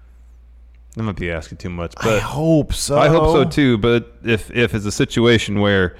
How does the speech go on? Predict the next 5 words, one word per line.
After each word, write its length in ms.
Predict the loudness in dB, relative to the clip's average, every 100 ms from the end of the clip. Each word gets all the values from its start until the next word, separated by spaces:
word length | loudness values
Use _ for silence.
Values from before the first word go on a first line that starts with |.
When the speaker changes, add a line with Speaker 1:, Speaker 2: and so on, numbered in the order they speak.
| -20 -20 -20 -20 -20 -20 -18 -6
Speaker 1:
uh, 460 | -4 -2 -4 -6 -4
at 200 | -4 -2
most 440 | 0 -2 -2 -12 -20 -20 -20 -20 -20 -12 -4
any 180 | -2
pay-per-view, 600 | 0 0 0 0 -2 -2